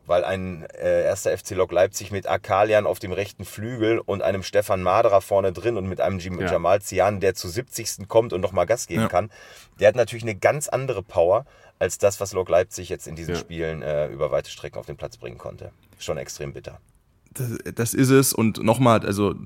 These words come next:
Speaker 3: das ist super, super schwer, da sportlich drüber zu sprechen, weil man einfach, äh, diese gähnende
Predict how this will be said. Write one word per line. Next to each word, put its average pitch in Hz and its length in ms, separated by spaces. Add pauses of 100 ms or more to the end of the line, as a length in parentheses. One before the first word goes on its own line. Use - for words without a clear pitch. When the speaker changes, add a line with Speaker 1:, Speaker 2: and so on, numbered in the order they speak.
(360)
Speaker 3:
das 85 240
ist 101 300
super, 110 320
super 101 240
schwer, 101 280
da 101 120
sportlich 110 420
drüber 110 300
zu - 100
sprechen, 120 600
weil 110 200
man 104 160
einfach, 107 420
äh, 76 200
diese 107 340
gähnende 123 640